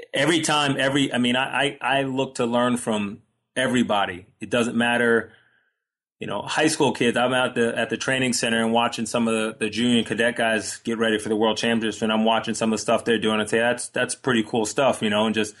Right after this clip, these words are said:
so you always have to keep learning. So, um,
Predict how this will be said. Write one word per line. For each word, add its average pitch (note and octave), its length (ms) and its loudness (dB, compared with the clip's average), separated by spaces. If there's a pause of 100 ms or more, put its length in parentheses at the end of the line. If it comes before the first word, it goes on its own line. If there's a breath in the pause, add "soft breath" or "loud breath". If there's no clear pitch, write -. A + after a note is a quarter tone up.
(240 loud breath)
so C#3 120 0
you C#3 80 4
always D#3 200 4
have C#3 140 2
to - 80 -12
keep C#3 160 0
learning. B2+ 320 0
So, A2 440 -2 (340 soft breath)
um, G2+ 420 -6